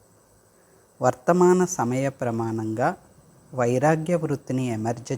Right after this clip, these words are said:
చేసుకుని సాధన యొక్క వాయుమండలాన్ని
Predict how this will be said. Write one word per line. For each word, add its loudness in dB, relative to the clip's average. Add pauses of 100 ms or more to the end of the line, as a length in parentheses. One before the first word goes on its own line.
(120)
చేసుకుని -8 (680)
సాధన 2
యొక్క -2 (100)
వాయుమండలాన్ని -2